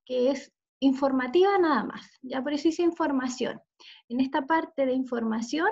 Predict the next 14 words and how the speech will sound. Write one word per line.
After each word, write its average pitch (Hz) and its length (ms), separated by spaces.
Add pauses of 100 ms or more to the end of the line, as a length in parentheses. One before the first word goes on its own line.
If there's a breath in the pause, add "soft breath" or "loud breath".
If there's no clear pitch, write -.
(120)
van 285 200
a 285 40
encontrar, 277 960
eh, 240 240
si 220 240
entran 294 440 (460)
ahí 247 240
al 226 160
link, 339 200 (680 soft breath)
van 277 220
a 302 40
encontrar 311 460
algunas 320 360
instrucciones. 359 680